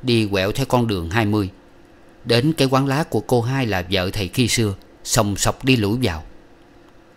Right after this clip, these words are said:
Thò tay vào túi áo và nói: "Bán cho một tiền rưỡi hồn lao động và một xu nhỏ thần công lý cho mau."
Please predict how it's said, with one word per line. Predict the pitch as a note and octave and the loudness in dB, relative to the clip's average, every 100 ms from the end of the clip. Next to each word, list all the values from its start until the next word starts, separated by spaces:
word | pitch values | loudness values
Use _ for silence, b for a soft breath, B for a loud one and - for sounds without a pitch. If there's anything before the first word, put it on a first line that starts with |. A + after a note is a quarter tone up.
| - - - | -20 -20 -6
Thò | G2 F#2+ | -2 -2
tay | F#2 A2+ | 0 0
vào | F#2+ | 0
túi | F2+ A#2+ | 0 0
áo | C3+ A#2+ D#3 | 2 0 0
và | G2 | 0
nói: | F2+ A2 C#3 - - - - - - - - - - - - - - - - | 0 -2 -2 -12 -20 -20 -20 -20 -20 -20 -20 -20 -20 -20 -20 -20 -20 -20 2
"Bán | D#3 F#3+ G#3 | 6 6 6
cho | F#3 | 4
một | E3+ D3 D3 | 6 4 6
tiền | D3 C3+ B2+ | 4 4 4
rưỡi | C3+ C#3+ | 6 8
hồn | F3 D3+ C#3 C#3+ | 6 6 6 6
lao | E3+ E3+ E3+ | 4 4 4
động | C3+ C3 C#3+ E3 F3 E3+ - - - | 6 6 6 2 0 -4 -14 -20 0
và | D3+ C#3 | 4 6
một | D#3 D#3+ | 4 2
xu | F3+ F3 | 4 4
nhỏ | E3+ D3 D#3+ F#3 | 6 6 8 6
thần | D#3+ C3 A#2+ | 4 0 0
công | A#2+ E3+ F3 | 4 4 6
lý | F3+ G3+ A3 | 6 6 4
cho | F3+ E3+ | 4 6
mau." | F3 F3 F3+ F#3 | 8 8 8 6